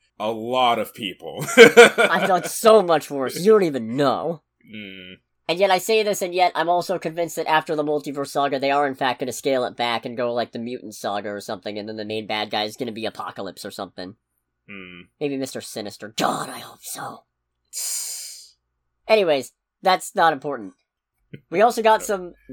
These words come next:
Speaker 2: Sony-dated Marvel movies.
Speaker 1: Oh boy.
Speaker 2: We don't know what they are.
Speaker 1: <laughs> Of course not. <laughs>
Speaker 2: Nope. November eighth, twenty twenty-four, and June twenty-seventh, twenty twenty-five, though.
Speaker 1: Wow, that's so much to work off of.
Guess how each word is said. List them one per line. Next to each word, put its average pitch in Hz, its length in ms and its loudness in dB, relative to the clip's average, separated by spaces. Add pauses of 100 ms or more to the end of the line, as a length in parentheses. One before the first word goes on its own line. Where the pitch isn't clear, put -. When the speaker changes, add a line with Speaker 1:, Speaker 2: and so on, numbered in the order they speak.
(160)
Speaker 2:
Sony-dated 147 1040 0
Marvel 131 320 -2
movies. 117 600 -12 (520)
Speaker 1:
Oh 117 200 -4
boy. 95 480 -8
Speaker 2:
We 147 100 -2
don't 208 140 4
know 214 80 4
what 214 160 0
they 208 160 0
are. - 300 -2 (440)
Speaker 1:
<laughs> - 380 -8
Of 202 480 4
course - 340 0
not. 90 260 -6 (480)
<laughs> - 460 -8
Speaker 2:
Nope. 170 240 2 (280)
November 202 420 0
eighth, 214 200 -2
twenty 214 260 -4
twenty-four, 208 560 -2
and 160 140 -4
June 196 240 -4
twenty-seventh, 196 600 -4
twenty 190 220 -6
twenty-five, 170 600 -4
though. 87 260 -10 (360)
Speaker 1:
Wow, 151 320 6
that's 139 240 0
so 156 340 0
much 170 300 -4
to 107 120 -6
work 120 420 0
off 92 320 0
of. 76 360 -14